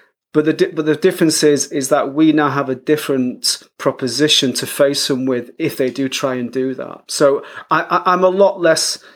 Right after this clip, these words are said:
concerned, um, uh, because also I do feel they are quite one-dimensional as well. So if that stops working for them, they'll, they won't have any other, uh,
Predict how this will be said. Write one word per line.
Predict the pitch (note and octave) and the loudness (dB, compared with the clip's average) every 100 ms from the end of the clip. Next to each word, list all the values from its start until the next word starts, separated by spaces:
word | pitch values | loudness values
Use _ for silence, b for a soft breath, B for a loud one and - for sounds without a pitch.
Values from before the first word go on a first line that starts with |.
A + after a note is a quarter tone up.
| _ | _
concerned, | - C3 - D3 C#3+ C3+ B2+ B2+ - | -6 -4 0 2 2 0 -2 -4 -4
um, | C#3 C3+ C3+ C3 | -2 -2 -4 -10
uh, | - - - - | -14 -10 -10 -4
because | D#3 E3 | 0 2
also | E3 E3+ - D3 C3 C3 B B B _ | 2 2 2 0 0 -6 B B B _
I | D3+ | -2
do | C#3+ F3 | 0 0
feel | F3 E3 | 2 0
they | D#3+ | 2
are | D#3+ D#3+ | 2 2
quite | - D3+ B2+ | -2 -2 -2
one-dimensional | D3+ D#3+ D#3 D3+ D3+ D#3+ D#3+ D#3+ | -2 0 2 2 2 0 0 -2
as | D3+ E3+ | -2 -2
well. | E3+ F3+ - | -2 -2 -4
So | - D3 | 2 2
if | D3+ D3+ | 2 0
that | D#3 | -2
stops | - D#3+ - | 0 0 0
working | D3+ D#3 - E3+ | 0 0 0 -2
for | - E3 E3+ | 0 0 0
them, | F3+ F3 | -2 -2
they'll, | E3 C#3 | 0 0
they | - C#3+ | 0 0
won't | D3 C#3+ | 2 0
have | C3+ | 0
any | C#3 C3+ C#3 | 0 2 0
other, | C3 C3 B2+ | 0 0 0
uh, | C#3+ C#3+ | -2 -4